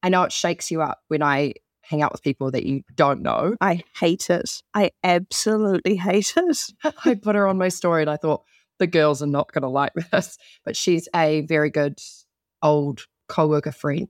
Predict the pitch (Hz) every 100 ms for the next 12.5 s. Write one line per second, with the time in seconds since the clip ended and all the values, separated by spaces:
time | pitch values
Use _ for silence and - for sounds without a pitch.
0 | _ - 180 175 156 147 - - _ _
1 | _ _ _ _ 160 175 175 185 - 165
2 | 151 156 147 139 139 131 82 - - _
3 | _ - 151 147 151 - 160 147 143 139
4 | 156 139 - 127 123 - 135 - 127 -
5 | 123 123 127 120 - 123 - 175 170 165
6 | _ _ _ - 269 262 196 220 240 226
7 | 208 262 - - 202 - 196 190 196 165
8 | - _ _ - 175 143 - 127 - -
9 | - - 247 202 - - 190 175 214 269
10 | 240 - - - 202 285 294 - - -
11 | - 190 185 254 160 - - 170 277 254
12 | 202 175 294 427